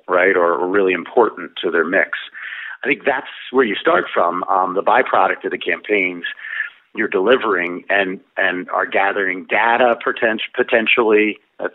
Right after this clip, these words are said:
that's possibly being used by the brand. Um, are you doing research programs with them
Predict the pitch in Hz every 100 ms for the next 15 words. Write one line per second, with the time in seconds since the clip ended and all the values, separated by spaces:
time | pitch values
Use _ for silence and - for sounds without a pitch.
0 | 101 90 - - 104 - 104 101 92 98
1 | 90 98 113 117 110 - 110 107 110 113
2 | 107 107 104 104 - - - - - -
3 | 90 85 82 82 80 - 101 101 95 87
4 | 92 117 - 120 107 - 117 107 104 104
5 | 92 95 107 - 110 104 101 101